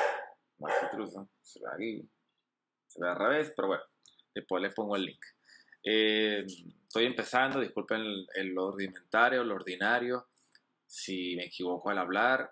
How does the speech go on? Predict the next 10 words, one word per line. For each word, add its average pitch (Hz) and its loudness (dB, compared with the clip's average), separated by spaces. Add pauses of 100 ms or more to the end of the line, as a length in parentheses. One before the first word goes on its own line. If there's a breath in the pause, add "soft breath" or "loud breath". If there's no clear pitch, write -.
este, 90 -6 (400)
pero 85 -6
bueno, 87 -4
poco 92 -8
a - -10
poco 98 -4
vamos 90 -8
acomodando 82 -8
el - -16
cuadro. - -6